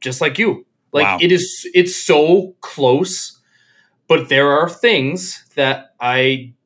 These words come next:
Speaker 1: didn't enjoy. I think there's, there's some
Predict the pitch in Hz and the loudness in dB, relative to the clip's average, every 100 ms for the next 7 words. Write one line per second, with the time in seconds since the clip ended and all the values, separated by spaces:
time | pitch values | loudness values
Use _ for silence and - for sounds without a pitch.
0 | _ _ _ _ - 135 135 147 - 170 | _ _ _ _ -10 -6 -6 -8 -6 -2
1 | 226 175 120 127 147 147 170 170 - 151 | 0 0 -2 -4 -4 -2 -4 -4 -4 -2
2 | 160 160 190 185 208 220 | -2 0 4 4 2 -4